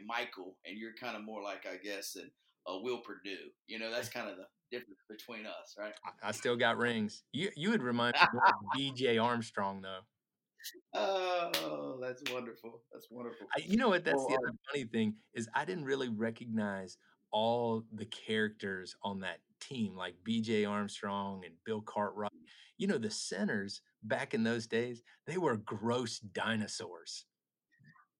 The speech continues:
Speaker 1: Luke Longley. <laughs>
Speaker 2: Luke Longley. They're all l-,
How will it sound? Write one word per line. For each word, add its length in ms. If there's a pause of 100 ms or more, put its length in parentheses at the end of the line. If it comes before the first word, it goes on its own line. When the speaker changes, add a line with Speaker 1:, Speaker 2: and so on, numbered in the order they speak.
(220)
Speaker 1:
Luke 400
Longley. 840 (140)
<laughs> 160
Speaker 2:
Luke 160
Longley. 340 (240)
They're 160
all 280 (240)
l-, 200